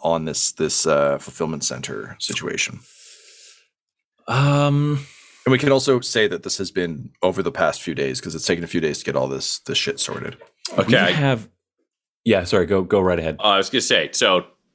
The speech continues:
Speaker 3: b-, brain wipe, that's gotta fucking happen in case he gets taken alive over the course of this. So that's on Declan's to-do list, and knowing that we got Tony around, thumbs up to that.
Speaker 2: Yeah.
Speaker 3: Uh,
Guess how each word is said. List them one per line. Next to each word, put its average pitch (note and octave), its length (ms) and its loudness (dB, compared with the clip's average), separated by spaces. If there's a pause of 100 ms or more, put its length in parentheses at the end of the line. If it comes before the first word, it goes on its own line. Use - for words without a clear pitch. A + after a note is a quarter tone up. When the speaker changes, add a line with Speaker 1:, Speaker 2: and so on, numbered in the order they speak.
(340)
Speaker 3:
b-, A2 80 -8
brain B2 460 0
wipe, A2+ 340 2
that's G#2+ 220 0
gotta A2 200 0
fucking G2 320 -2
happen F2+ 340 0
in E2+ 100 -2
case F#2 280 0
he F#2+ 100 -4
gets F2 220 -2
taken F#2 320 0
alive E2 460 0
over E2 220 -4
the - 80 -4
course D#2 340 -2
of D2 60 -4
this. C2+ 380 -4
So D#2 260 0
that's F#2 560 -2
on G2 340 -2 (180)
Declan's G#2+ 440 0
to-do G#2+ 280 0
list, A2+ 340 0
and F2 180 0
knowing F#2 180 2
that F2+ 80 0
we F2+ 100 0
got F2 160 0
Tony F#2 320 0
around, F#2 360 0 (120)
thumbs E2+ 240 -2
up E2+ 140 2
to F#2+ 80 -4
that. F2 360 0 (520)
Speaker 2:
Yeah. E2 160 2
Speaker 3:
Uh, F#2+ 520 4